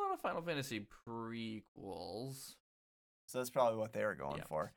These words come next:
Speaker 2: Uh, and also she see-, sees, like, Kid, Kairi, Riku, and Sora at the end.
Speaker 1: Mm-hmm.
Speaker 2: Uh, and then we cut back to her and she says, "There's always a way."
Speaker 1: Life, um,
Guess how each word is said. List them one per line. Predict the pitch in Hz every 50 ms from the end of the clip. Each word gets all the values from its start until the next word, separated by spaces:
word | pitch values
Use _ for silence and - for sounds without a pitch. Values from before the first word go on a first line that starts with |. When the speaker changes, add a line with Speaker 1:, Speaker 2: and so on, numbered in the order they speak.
| - - - - - _ -
Speaker 2:
Uh, | 143 143 131 131 131 117 147 151
and | 147 143
also | 139 139 135 - 147 139
she | 127 - 135 135 127 120 120 117 117 -
see-, | - - - - - - 135 127 - -
sees, | 120 - - 127 120 117 110 113 120
like, | 110 107 107 - -
Kid, | - 127 117 117 110 -
Kairi, | - 120 113 110 110 110 110 110
Riku, | 110 107 110 107 - 113 104
and | 107 120 120
Sora | - 151 147 151 151 151 147 143
at | 139
the | 143 139 139
end. | 139 135 139 135 135 127
Speaker 1:
Mm-hmm. | 110 110 104 104 - - - - - 113
Speaker 2:
Uh, | 113 113
and | 113 113
then | 110 113
we | 113
cut | - 139 113 - 113
back | 117 113 113 110
to | - - 120 113
her | 110
and | 110 104
she | - 123 113
says, | 107 - - 113 110 110 110 110 107 107 - - - _ _ _ _ _ _ _ _ _ _ -
"There's | 135 127 120 117 - _ -
always | 151 156 156 160 165 160 160 156 139
a | 160 151
way." | 135 131 139 131 120 110 101 - - - _ _ _ _ _ _ _ _ - -
Speaker 1:
Life, | 147 175 196 208 190 - -
um, | 190 185 185 180 175 170 165 156 147 139 131 123